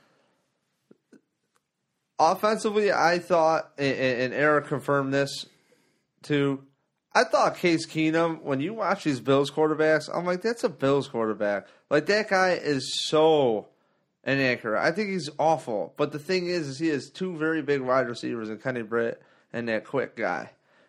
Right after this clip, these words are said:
And it's like, you kinda think,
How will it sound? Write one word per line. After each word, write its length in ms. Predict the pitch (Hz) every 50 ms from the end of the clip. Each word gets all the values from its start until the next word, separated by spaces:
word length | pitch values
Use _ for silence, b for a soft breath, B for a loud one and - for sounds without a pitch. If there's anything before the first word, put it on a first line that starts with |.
| b b -
And 460 | - 143 143 135 131 127 123 113 - _ _ -
it's 240 | - 139 139 139 -
like, 480 | 160 156 151 151 135 131 127 - - _ _ _ _ _ _ _ _ _ _ _ _ _ _ _ _ _ _ _ _ _ _ _ _ _ _ _ _ _ _ _ _ _ _ _ _ _ _ _ _ _ _ _ -
you 160 | 139 151 151
kinda 340 | 151 185 185 180 175 170 165
think, 440 | 160 165 170 170 160 156 143 - _